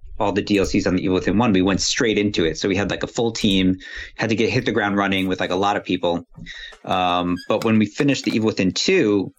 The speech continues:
um, we knew that Ghostwire was in producti-, in production. And, uh, we were able to start this project with, uh, a very small core team and just sort of build the fundamentals of the game and refine them.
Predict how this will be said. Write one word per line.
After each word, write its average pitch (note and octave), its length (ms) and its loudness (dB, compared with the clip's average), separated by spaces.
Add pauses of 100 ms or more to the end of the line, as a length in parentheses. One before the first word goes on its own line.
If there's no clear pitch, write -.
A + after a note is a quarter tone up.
um, F#2+ 520 -2 (340)
we A#2 140 2
knew B2 120 4
that A2+ 200 -2
Ghostwire A#2+ 440 0
was F#2 160 -4
in F2+ 100 -2
producti-, F2+ 440 -4 (300)
in F2+ 100 0
production. E2+ 500 -2 (380)
And, F2+ 580 0 (140)
uh, F2 400 0
we G#2+ 120 2
were G#2 120 2
able G2+ 240 0
to - 140 -4
start G2+ 340 -2
this G2+ 160 -2
project G2 480 -2
with, F#2+ 160 -2 (180)
uh, F2 420 0
a A#2 80 0
very C3 280 0
small F#2 480 0 (260)
core F#2 220 0
team D#2+ 380 0 (640)
and G2+ 180 -2
just A2 140 -2
sort A2+ 100 0
of F#2+ 160 -8
build A2+ 300 2
the F#2 80 0
fundamentals G2 680 -2
of E2+ 80 -2
the F2+ 60 -2
game F2+ 460 -2 (200)
and F#2+ 160 2
refine F#2+ 420 0
them. E2 280 -2